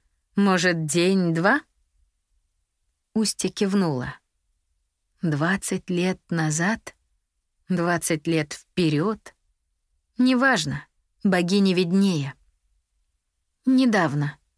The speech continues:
«Но не для служения, это я вижу. Ты меня не заменишь,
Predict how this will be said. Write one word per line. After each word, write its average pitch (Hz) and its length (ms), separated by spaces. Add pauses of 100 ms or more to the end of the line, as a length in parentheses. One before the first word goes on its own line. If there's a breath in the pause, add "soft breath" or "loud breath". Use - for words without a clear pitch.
(960)
«Но 208 280
не 226 160
для 240 180
служения, 185 880 (160)
это 190 240
я 175 200
вижу. 151 440 (960)
Ты 180 160
меня 170 300
не 170 140
заменишь, 160 680